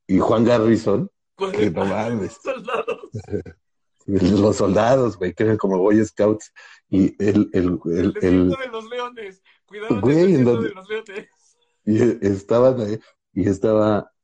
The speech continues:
Speaker 1: Armándaro, Armándaro no sé qué, que era un hippie que los perseguía un policía. O sea, eran cosas extraordinarias, güey.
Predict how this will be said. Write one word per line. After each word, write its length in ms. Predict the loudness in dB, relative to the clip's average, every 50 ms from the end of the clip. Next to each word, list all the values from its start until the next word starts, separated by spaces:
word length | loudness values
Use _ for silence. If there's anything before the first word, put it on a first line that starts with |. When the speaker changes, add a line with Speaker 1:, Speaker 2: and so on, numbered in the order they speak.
| _ _ _ _ _ _ _ _ _ _ _ _ _ _ _ _
Speaker 1:
Armándaro, 1080 | -2 -2 0 2 2 2 2 2 4 4 4 4 4 2 2 2 0 -2 -2 -6 -10 -14 _ _
Armándaro 560 | -6 -4 -2 0 2 2 2 2 2 2 2 2
no 140 | 0 0
sé 200 | 0 -2 -2 -2
qué, 240 | 0 2 2 2 0
que 100 | 0 -2
era 120 | 0 2 2
un 140 | 0 0 0
hippie 380 | 0 0 0 0 0 -2 -2
que 80 | -2 -2
los 140 | -2 -2 -2 -2
perseguía 420 | -4 -4 -2 0 0 2 2 2
un 120 | 2 2
policía. 720 | 0 0 2 2 2 0 0 0 2 2 2 2 2 0 -2
O 60 | -4
sea, 260 | -6 -6 -6 -4 -4
eran 220 | -2 -2 -4 -4 -2
cosas 400 | 0 0 0 2 0 0 0 -2
extraordinarias, 960 | -4 -4 -4 -2 0 0 0 0 -2 -4 -6 -8 -10 -10 -8 -8 -8 -8 -8 -12
güey. 120 | -16 -16